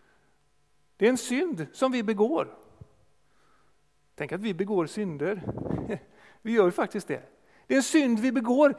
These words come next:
när vi säger att, att Guds verk är för stort och att det inte kan få plats i mig. Att inte jag kan få vara en del av det. Och kanske någonting som vi behöver bekänna. "Har jag inte sagt det", säger Jesus,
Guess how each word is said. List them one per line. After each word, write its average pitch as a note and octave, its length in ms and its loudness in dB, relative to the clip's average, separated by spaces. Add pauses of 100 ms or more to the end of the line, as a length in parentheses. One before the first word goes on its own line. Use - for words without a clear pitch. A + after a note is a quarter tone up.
(160)
när A#3+ 120 2
vi B3 100 2
säger G3+ 380 8
att, G#3+ 200 4 (280)
att - 180 0
Guds G#3 480 0
verk G3 440 4
är G3 60 2
för G#3 120 -4
stort A#3+ 580 -6
och - 200 0
att G#3+ 80 4
det B3 60 0
inte A3 160 0
kan G3+ 180 0
få G#3+ 100 0
plats G3+ 400 -4
i F#3 40 -2
mig. G3 420 -4 (480)
Att G#3+ 160 0
inte A#3+ 160 2
jag A3 400 6
kan G#3+ 120 4
få A3 80 -2
vara G#3 220 2
en G3+ 140 -2
del B3 320 -2
av F#3 200 -6
det. C3 140 -6 (1300)
Och E3+ 120 -10
kanske G#3+ 340 0
någonting F#3+ 400 -2
som F#3 200 -4
vi F#3 120 -4
behöver D#3 220 -6
bekänna. D#3 640 -10 (1120)
"Har F3 100 -2
jag G#3 80 2
inte G#3+ 160 -6
sagt - 460 -8
det", G3 180 -2
säger A3 240 -6
Jesus, D3 540 -6